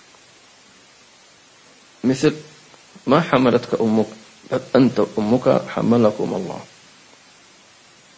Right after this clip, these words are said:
واضح؟ في الظاهر حملت بنا أمهاتنا، لكن في الحقيقة أنت وأمك محمولون، محمولون.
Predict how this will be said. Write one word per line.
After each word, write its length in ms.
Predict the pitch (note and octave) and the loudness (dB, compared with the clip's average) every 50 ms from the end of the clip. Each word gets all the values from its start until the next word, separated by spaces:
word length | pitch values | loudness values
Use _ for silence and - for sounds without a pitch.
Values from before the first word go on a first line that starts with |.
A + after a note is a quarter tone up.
| - - - _ _ _ _ - _ _ _ _ _ _ _ _ - | -20 -20 -20 _ _ _ _ -20 _ _ _ _ _ _ _ _ -14
واضح؟ 300 | F3+ G#2 G2 G#2 A#2+ C#3+ - - - - - - - - - - - - _ - - _ _ _ _ _ - _ _ _ | -12 -10 -8 -8 -10 -10 -12 -18 -20 -20 -20 -20 -20 -20 -20 -20 -20 -20 _ -20 -20 _ _ _ _ _ -20 _ _ _
في 80 | - - | -10 -10
الظاهر 420 | - - A2+ A#2+ C3+ C#3+ D3 C3 | -8 -4 0 0 2 2 2 0
حملت 360 | G#2 - A2+ G#2 A2 A#2 A2+ - - | -2 -2 -2 -2 0 -2 -2 -4 -6
بنا 240 | - - - G#2 G2+ - - | -6 -4 -4 -4 -4 -6 -6
أمهاتنا، 640 | G#2 - - G2 - - - - - - - - F#2 - - - - - - - - - | -6 -6 -6 -6 -6 -8 -8 -8 -8 -10 -10 -10 -10 -14 -18 -20 -20 -20 -20 -20 -20 -10
لكن 260 | - - - - - - | -8 -8 -8 -6 -8 -10
في 60 | A2+ | -10
الحقيقة 420 | A2+ - A2+ A#2+ - - A#2+ C#3 - - - - - - - - | -8 -6 -6 -6 -4 -4 -6 -6 -8 -12 -18 -20 -20 -12 -6 -4
أنت 200 | G#2+ G#2 - - | -4 -2 -2 -4
وأمك 440 | F#2+ - - A2 G#2 A2+ - - - | -6 -4 -2 -2 -2 -2 -2 -4 -6
محمولون، 600 | - - - - - - - - - - - - - - - - - - - - - - - - - - - - _ _ _ _ _ _ _ _ _ _ _ _ _ _ _ _ - - _ _ _ _ - - - | -8 -8 -8 -10 -10 -10 -8 -8 -8 -8 -10 -12 -14 -20 -20 -20 -20 -20 -20 -20 -20 -20 -20 -20 -20 -20 -20 -20 _ _ _ _ _ _ _ _ _ _ _ _ _ _ _ _ -20 -20 _ _ _ _ -20 -10 -8
محمولون. 760 | - F#2+ F#2 F2 E2 C#2 D2 G1+ G1+ G1+ G1+ G1+ - - - | -8 -8 -6 -8 -8 -8 -8 -8 -8 -8 -10 -12 -12 -14 -18